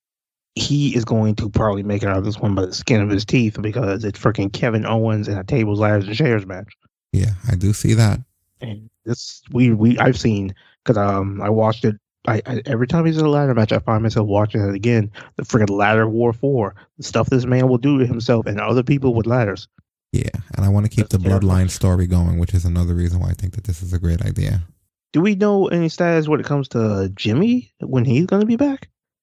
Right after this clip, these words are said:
Speaker 1: Because I almost started to think maybe Jimmy gets involved and helps.
Speaker 2: I was thinking the same thing earlier. I was thinking now's a good time that the, we wanna keep Kevin Owens looking strong, bring Jimmy back where he becomes part of the Brotherhood or whatever the hell they call <laughs> themselves,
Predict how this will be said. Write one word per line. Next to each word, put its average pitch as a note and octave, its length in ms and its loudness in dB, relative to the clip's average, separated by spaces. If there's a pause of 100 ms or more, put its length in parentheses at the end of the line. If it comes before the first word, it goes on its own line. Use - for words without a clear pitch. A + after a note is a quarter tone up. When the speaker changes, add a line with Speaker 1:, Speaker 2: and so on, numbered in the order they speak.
(220)
Speaker 1:
Because B2+ 220 0
I A2+ 140 2
almost A#3+ 260 -2
started G#2+ 220 -4
to G#2+ 80 -6
think A#2+ 220 -2
maybe A2 220 0
Jimmy B2 320 0
gets - 160 0
involved G2 420 2
and G#2 80 -2
helps. G2 360 -2 (240)
Speaker 2:
I B2 80 4
was E3 160 2
thinking A#2 260 0
the F#2+ 60 0
same G#2 240 0
thing G2+ 180 -2
earlier. F#2 300 2
I E2+ 40 2
was F#2+ 100 0
thinking F#2 260 -4
now's F#2+ 240 0
a G2 60 0
good F2+ 180 -2
time F2+ 280 0
that F2+ 160 -2
the, - 120 -6
we F2+ 380 -2
wanna G2 320 0
keep - 180 -4
Kevin F#2+ 260 2
Owens F#2 220 2
looking F#2 240 -2
strong, F#2 380 0
bring F#2+ 180 2
Jimmy F#2 240 2
back F#2 300 0
where G2+ 100 0
he F#2 100 0
becomes F#2+ 300 -4
part - 280 -4
of F2+ 100 -4
the F2+ 80 -2
Brotherhood F2+ 500 2
or F2+ 60 2
whatever F2+ 300 2
the F#2 40 4
hell F2+ 120 4
they F#2 100 0
call - 160 -2
<laughs> - 0 -
themselves, - 520 -2